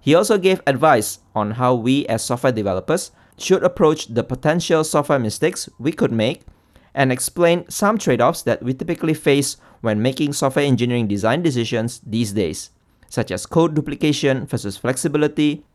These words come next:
premature optimization versus optimizing hot path, data locality and memory,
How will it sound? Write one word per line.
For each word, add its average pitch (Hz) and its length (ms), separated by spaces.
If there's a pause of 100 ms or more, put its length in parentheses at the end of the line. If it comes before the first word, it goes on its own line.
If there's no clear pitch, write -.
(300)
premature 185 480
optimization 123 800
versus 123 440
optimizing 123 580
hot 110 460
path, - 400 (520)
data 120 280
locality 156 560
and 113 180
memory, 139 480